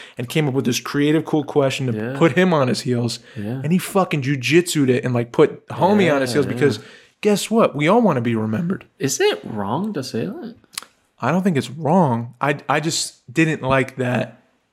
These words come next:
Speaker 1: he tried to attack this
Speaker 2: Yeah,
Speaker 1: man
Speaker 2: yeah.
Speaker 1: in a way that was through his lens, like, selfish.
Speaker 2: Yeah, yeah.
Speaker 1: But then when it was reversed,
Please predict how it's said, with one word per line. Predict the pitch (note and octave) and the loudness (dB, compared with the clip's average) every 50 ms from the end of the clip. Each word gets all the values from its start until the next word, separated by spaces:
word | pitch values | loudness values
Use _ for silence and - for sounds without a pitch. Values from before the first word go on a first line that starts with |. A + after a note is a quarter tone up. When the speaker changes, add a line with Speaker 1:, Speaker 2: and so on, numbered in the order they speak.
| _ _ | _ _
Speaker 1:
he | _ - - F#3 F#3+ | _ -4 -2 0 0
tried | - - - E3 D3+ C#3 | 0 0 0 2 2 2
to | C#3 B2+ B2 A#2 A#2 - - _ _ _ _ _ _ _ _ _ _ _ _ _ _ _ _ - | 2 0 0 -2 -4 -8 -14 _ _ _ _ _ _ _ _ _ _ _ _ _ _ _ _ -6
attack | C3 B2+ B2 - - - F3 D#3 F3+ F3 - - - | -6 -6 -6 -8 -4 -2 0 2 2 0 0 -4 -4
this | D3+ C#3 D3 D#3+ E3 D3+ | -2 0 2 2 4 4
Speaker 2:
Yeah, | C3 A2+ | 4 4
Speaker 1:
man | G#2+ G#2 G2+ B2+ B2 B2 B2 A#2+ - - - F#2+ G2+ G2+ G2 | 4 4 4 2 0 0 -2 -4 -6 -6 -8 -10 -10 -4 -2
Speaker 2:
yeah. | D#3+ | 0
Speaker 1:
in | D#3+ D3+ | 2 2
a | C#3 | 2
way | C3 D3 D#3 D#3 D3 | 4 4 4 6 4
that | C#3+ - A2+ | 4 2 2
was | C3 A#2+ - | -2 -4 -4
through | - C#3 C3 | -4 -6 0
his | A#2 E3+ A3 G3+ E3 | 2 2 2 2 2
lens, | D3 C3+ B2+ B2 B2 A2+ | 0 0 0 0 0 0
like, | - - C3 B2+ | 0 -2 -2 -2
selfish. | - - - E3 D#3+ D3 - G#2 G2 - - - - - _ - | -2 0 2 4 4 4 2 -2 -4 -4 -4 -4 -6 -10 _ -6
Speaker 2:
Yeah, | A#2+ A2+ A2 G#2+ G2+ F#2 F2 F2+ - - - - | -2 0 0 0 0 0 -2 -6 -10 -14 -16 -14
yeah. | C3 A2 G2 | -10 -4 -2
Speaker 1:
But | A#2 C#3 - | -2 -2 0
then | C#3+ C#3 | 0 0
when | C3 C3 C3 | 0 2 0
it | C3+ - | 2 2
was | C3+ B2+ A2+ - - - | 2 0 0 0 -4 -4
reversed, | B2+ B2+ A#2 A2+ D3+ F#3+ G#3+ G3 C3+ - - - - - | -4 -4 -2 0 2 4 4 4 2 0 -6 -12 -16 -18